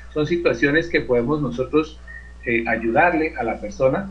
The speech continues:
para que pase su proceso de crisis o de manifestación curativa muy rápidamente o en mejor condición. Entonces tenemos que estar prestos a ayudarle a la persona para que esas manifestaciones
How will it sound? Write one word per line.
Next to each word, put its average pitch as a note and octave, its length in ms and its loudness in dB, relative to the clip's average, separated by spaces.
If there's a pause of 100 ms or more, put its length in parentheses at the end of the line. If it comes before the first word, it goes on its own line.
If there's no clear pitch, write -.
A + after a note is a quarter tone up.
para C3+ 240 4
que B2+ 120 -2
pase F#3+ 440 2
su G3+ 200 -6
proceso D3 500 2
de F#3 160 2
crisis E3+ 400 -2 (100)
o D3 100 4
de B2 80 4
manifestación A#2+ 760 -6
curativa E3+ 540 2 (720)
muy D3 420 4 (220)
rápidamente C#3 880 2
o G3 180 6
en F#3+ 100 4
mejor F#3+ 400 4
condición. C3 500 -2 (720)
Entonces E3+ 320 -2
tenemos D3+ 340 2
que D#3+ 240 2
estar B2+ 340 -2
prestos G3 480 0 (460)
a A#2 460 2
ayudarle A2+ 440 2
a F#3 40 2
la F3+ 120 0
persona F3+ 520 -2
para B2+ 240 0
que A#2+ 100 -8
esas C3+ 180 -8
manifestaciones C3+ 720 -10